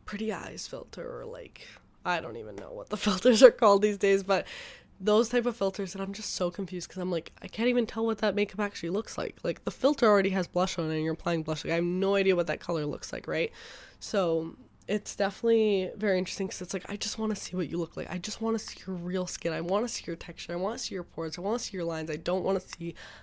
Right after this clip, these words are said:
a filter. And every time I see people post photos with filters, it really just, like, it makes me feel like,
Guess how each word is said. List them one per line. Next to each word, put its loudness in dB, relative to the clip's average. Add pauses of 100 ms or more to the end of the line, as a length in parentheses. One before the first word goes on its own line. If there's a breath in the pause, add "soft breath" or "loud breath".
(100)
a -6
filter. -2
And -4
every 0
time -4
I -2
see -6
people -8
post -6 (560 loud breath)
photos 4
with -2
filters, -2
it -6
really 0
just, -4
like, -4 (840 loud breath)
it -6
makes -2
me 0
feel 2
like, -2